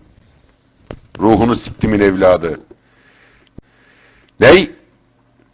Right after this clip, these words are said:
Yok yok, şimdi istihbarat geldi ya. Şey yapmış, kitlemiş odayı. Şey banlıyormuş yani. Amına koydumunun evladı.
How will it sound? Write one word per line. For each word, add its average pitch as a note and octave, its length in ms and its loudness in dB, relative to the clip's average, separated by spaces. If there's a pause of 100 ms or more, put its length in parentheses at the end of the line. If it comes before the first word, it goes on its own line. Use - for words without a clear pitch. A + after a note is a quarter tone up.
(1080)
Yok C3+ 380 2
yok, G3+ 180 4
şimdi E3+ 260 2
istihbarat F3 640 2
geldi C3+ 280 4
ya. G#2+ 220 6 (760)
Şey C#3+ 200 4
yapmış, D3 340 2
kitlemiş D3+ 460 0
odayı. G#2+ 360 2
Şey C3+ 260 2
banlıyormuş C#3 540 2
yani. E2+ 340 -2 (680)
Amına C3+ 320 2
koydumunun B2 540 0
evladı. G#2 520 2